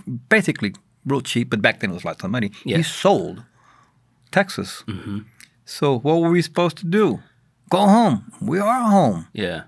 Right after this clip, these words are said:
Speaker 1: This was once Tejas, not Texas.
Speaker 2: Yeah.
Speaker 1: T E J A S.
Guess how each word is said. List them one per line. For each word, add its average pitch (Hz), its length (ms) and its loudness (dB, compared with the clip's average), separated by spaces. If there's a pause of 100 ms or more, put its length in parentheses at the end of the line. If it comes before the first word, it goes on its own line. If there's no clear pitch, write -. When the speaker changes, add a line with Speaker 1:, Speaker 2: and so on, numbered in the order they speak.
Speaker 1:
This 170 200 0
was 214 220 -2
once 185 320 0 (120)
Tejas, 202 420 2
not 135 340 -4
Texas. 180 460 -4 (100)
Speaker 2:
Yeah. 95 300 -10
Speaker 1:
T 185 260 2
E 185 120 0
J 175 260 2
A 170 180 2 (200)
S. - 180 -14